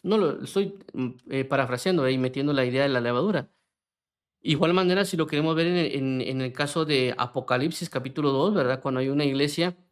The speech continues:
que le dice que ellos están soportando la doctrina de los nicolaitas. Inclusive también como cuando se habla en el libro de Judas,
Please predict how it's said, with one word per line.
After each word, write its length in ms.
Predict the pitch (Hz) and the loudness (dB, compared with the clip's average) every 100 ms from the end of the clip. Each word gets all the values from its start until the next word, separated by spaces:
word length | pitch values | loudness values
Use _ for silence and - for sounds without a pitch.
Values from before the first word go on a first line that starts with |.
| _ _ _ | _ _ _
que 140 | - | 0
le 80 | 143 | 2
dice 260 | 143 147 170 | 2 0 0
que 140 | 143 131 - | -2 -2 -2
ellos 280 | 147 160 165 | 0 2 2
están 300 | 139 151 151 | 0 0 -2
soportando 720 | - 156 139 127 - 147 170 | 0 -2 0 -2 0 0 2
la 120 | 170 | 4
doctrina 680 | 127 120 - 139 147 147 127 | 2 0 -4 0 2 2 0
de 280 | 120 127 120 | -2 -4 -2
los 220 | 120 123 | 0 0
nicolaitas. 800 | 123 - 120 120 185 160 - - _ _ _ _ | 0 -2 -2 0 -2 -4 -6 -18 _ _ _ _
Inclusive 500 | 156 156 151 151 160 | 0 2 0 2 0
también 320 | 160 156 143 143 | 2 2 2 2
como 380 | 160 147 135 | 2 2 2
cuando 220 | 131 135 127 | 0 0 2
se 120 | 131 | 0
habla 160 | 139 | 2
en 100 | 151 | 2
el 60 | 135 | 2
libro 220 | 135 143 | 2 0
de 60 | 143 | 0
Judas, 440 | 147 143 165 - | 0 0 0 -4